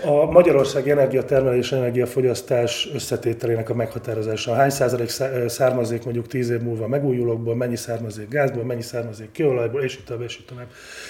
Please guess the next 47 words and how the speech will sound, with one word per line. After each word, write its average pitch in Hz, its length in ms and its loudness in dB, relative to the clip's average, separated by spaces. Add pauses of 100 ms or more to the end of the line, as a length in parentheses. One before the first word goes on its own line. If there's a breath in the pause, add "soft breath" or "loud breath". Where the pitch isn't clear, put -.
(240 loud breath)
A 135 80 -6
vicces 160 280 4
az, 151 160 4
hogy, 156 240 6 (200)
és 165 280 0
akkor 151 220 0
itt 139 60 2
most 143 140 -2
visszautalok 127 460 0
arra, 135 100 4
amit 123 100 0
az 123 80 0
előbb 135 200 4
mondtam, 117 300 -2
hogy 117 120 0
lehet 139 240 10
tudni, 120 200 -4
hogy 110 100 -2
mik 113 140 -6
az 117 100 -4
igazi 110 200 -6
problémák, 151 380 -2
ezt - 140 -8
mi 143 60 -2
még 131 180 0
bőven 127 360 0
a 113 40 -2
mostani 120 340 -6
válság 113 380 -6
előtt 113 180 -4
kezdtük - 380 -10
el 113 120 -8
kidolgozni 113 520 -8
szakértőkkel. 120 880 -12 (720 loud breath)
Ö, 147 80 -4 (160)
ez, 170 180 4
ennek 170 240 4
a, 143 200 6
ennek 156 200 2
a 131 280 4
főmondásait 123 580 0
nem 123 140 2
szeretném 117 640 -6
lelőni, 120 320 -2
hogyha, 117 580 -2 (500 loud breath)
ö, 117 540 -2 (160)
hogyha 117 840 -2